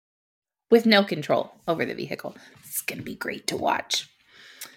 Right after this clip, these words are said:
Uh, the upcoming referendums being held by Russia-backed separatists in Ukraine may give Russia's President Vladimir Putin what he needs to justify a nuclear strike.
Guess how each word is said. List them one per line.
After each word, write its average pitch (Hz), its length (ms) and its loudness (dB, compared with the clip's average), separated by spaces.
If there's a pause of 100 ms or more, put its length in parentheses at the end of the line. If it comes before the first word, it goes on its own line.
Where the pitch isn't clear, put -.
(960)
Uh, 233 240 10
the 233 160 -2
upcoming 330 580 6
referendums 254 760 4
being 233 200 0
held 240 340 4
by 247 140 6
Russia-backed 208 720 2
separatists 208 720 -2
in 196 160 -4
Ukraine 190 460 -2
may 208 160 0
give 302 180 0
Russia's 240 640 4
President 196 640 2
Vladimir 165 520 0
Putin 202 460 0
what 214 160 4
he 294 220 2
needs 190 300 2
to 226 100 -4
justify 160 560 -2
a 165 100 -4
nuclear 143 420 -6
strike. - 520 -2